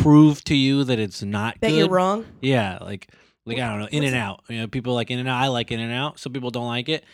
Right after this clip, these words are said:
Speaker 1: People get so mad. "In-N-Out's not good. It sucks." And you're like, "I, I like it. A lot of people like it. It's bringing them joy when they eat it. They're not pretending to like it. It tastes good to them."
Speaker 2: Yeah.
Speaker 1: They're like, "No,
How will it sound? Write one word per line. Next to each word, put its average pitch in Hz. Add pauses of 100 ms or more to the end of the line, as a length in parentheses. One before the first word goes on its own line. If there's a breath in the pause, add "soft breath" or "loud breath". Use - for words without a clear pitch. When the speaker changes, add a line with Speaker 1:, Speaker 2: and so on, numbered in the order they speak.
(120)
Speaker 1:
People 147
get 135
so 143
mad. 135
"In-N-Out's 185
not 131
good. 117 (340 soft breath)
It 175
sucks." 120
And 127
you're 117
like, 104
"I, 135 (160)
I 127
like 147
it. 190
A 139
lot 123
of 131
people 135
like 175
it. 220 (320 soft breath)
It's 110
bringing 139
them 127
joy 139
when 143
they 131
eat 143
it. 190
They're 131
not 135
pretending 160
to 139
like 110
it. 147
It 117
tastes 120
good 180
to 131
them." 107 (320)
Speaker 2:
Yeah. 214
Speaker 1:
They're 120
like, 127
"No, 151